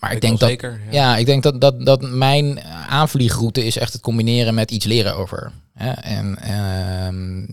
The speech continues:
Speaker 2: ik weet niet of de Tasting, eh, Collection meeluistert, maar hoe ik het interpreteer is dat echt meer de insteek van, jongens,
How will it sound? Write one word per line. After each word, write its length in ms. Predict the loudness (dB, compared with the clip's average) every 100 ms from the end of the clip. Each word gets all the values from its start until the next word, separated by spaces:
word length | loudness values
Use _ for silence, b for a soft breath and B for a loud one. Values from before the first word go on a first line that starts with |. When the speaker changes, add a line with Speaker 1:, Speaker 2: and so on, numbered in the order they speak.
| -8
Speaker 2:
ik 80 | -8
weet 100 | -6
niet 100 | -6
of 80 | -8
de 60 | -4
Tasting, 380 | -4 -2 -2
eh, 120 | -2 -2
Collection 320 | -4 -2 -2
meeluistert, 460 | 0 -2 -2 -4 -4
maar 140 | -4
hoe 200 | -2 -2
ik 80 | -2
het 100 | -4
interpreteer 500 | -6 -6 -6 -4 -4
is 80 | -4
dat 160 | -6
echt 220 | -6 -6 -4
meer 240 | -4 -2
de 80 | -4
insteek 440 | -4 -4 -4 -4
van, 100 | -4
jongens, 280 | -4 -4